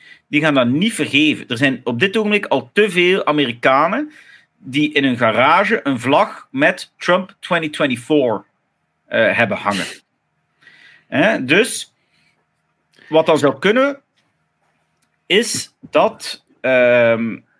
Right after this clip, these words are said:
op dat ogenblik, Trump wint dat, dat dat V P-slot, wie dat er vicepre-, wie zijn vicepresidentskandidaat,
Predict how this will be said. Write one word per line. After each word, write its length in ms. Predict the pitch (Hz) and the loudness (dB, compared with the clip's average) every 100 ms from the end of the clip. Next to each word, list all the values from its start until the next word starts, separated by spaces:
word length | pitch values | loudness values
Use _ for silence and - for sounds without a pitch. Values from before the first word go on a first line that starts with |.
| _ _ _ _ _ _ _ - | _ _ _ _ _ _ _ -6
op 120 | 120 | 0
dat 180 | 170 226 | 2 2
ogenblik, 520 | 220 208 226 - - _ _ - | 0 0 -2 -6 -20 _ _ -6
Trump 260 | 156 139 | -2 0
wint 220 | 180 226 | -2 0
dat, 300 | - 151 - | 2 2 2
dat 140 | 143 143 | -2 2
dat 280 | 135 - - _ _ _ - 113 | 2 0 -6 _ _ _ -20 -12
V 240 | 117 131 - | -4 -4 -4
P-slot, 600 | - 220 - 151 202 - - | -4 -2 -2 -2 -2 -4 -6
wie 160 | 135 | -2
dat 160 | 147 117 | 0 -2
er 100 | 104 | -4
vicepre-, 460 | - - 101 135 - 117 113 | -4 -4 -6 -6 -6 -6 -4
wie 100 | 120 | 0
zijn 160 | 123 | 0
vicepresidentskandidaat, 1080 | 120 - - 135 113 117 117 120 117 131 151 | 0 -4 -2 -2 0 0 0 0 2 0 0